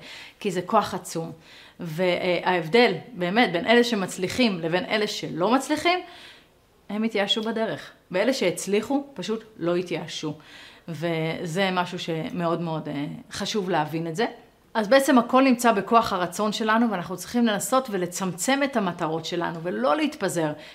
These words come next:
כי זה יחזק את הכוח שלנו. וזה גם ההבדל בין קדושה לטומאה. קדושה זה חיים, טומאה זה מוות. קדושה זה ריכוז של כוח, טומאה זה פיזור של כוח.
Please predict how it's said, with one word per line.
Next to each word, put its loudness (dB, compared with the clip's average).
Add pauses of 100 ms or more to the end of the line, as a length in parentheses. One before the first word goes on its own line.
(100)
כי -10
זה 0
יחזק -4
את -12
הכוח -6
שלנו. -8 (180)
וזה -2
גם -2
ההבדל -2
בין -6
קדושה -4
לטומאה. -4 (420)
קדושה -2
זה -6
חיים, -4
טומאה -4
זה -2
מוות. 4 (180)
קדושה 0
זה -2
ריכוז -2
של 0
כוח, 0
טומאה -6
זה -6
פיזור -6
של -10
כוח. -12